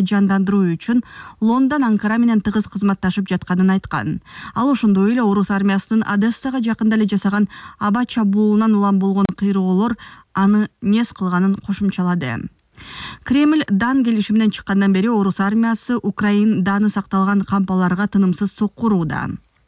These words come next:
Еврокомиссиянын башчысы Урсула фон дер Ляйен орус армиясынын Украин дан кампаларына жана экспорттук инфратүзүмдөргө жасаган соккуларын кескин айыптаарын жана Киевди колдоону улантаарын билдирди. Ал ошондой эле евро биримдик Киевке дагы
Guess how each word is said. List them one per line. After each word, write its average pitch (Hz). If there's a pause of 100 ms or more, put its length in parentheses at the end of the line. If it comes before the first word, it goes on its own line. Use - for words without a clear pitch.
(640)
Еврокомиссиянын 190
башчысы 185
Урсула 190
фон 214
дер 220
Ляйен 254 (320)
орус 240
армиясынын 214
Украин 214
дан 208
кампаларына 190
жана 190
экспорттук - (280)
инфратүзүмдөргө 214
жасаган 190
соккуларын 196
кескин 190
айыптаарын 190
жана 196 (280)
Киевди 240
колдоону 190
улантаарын 190
билдирди. 196 (600)
Ал 285
ошондой 220
эле 254
евро 196
биримдик 190
Киевке 233
дагы 196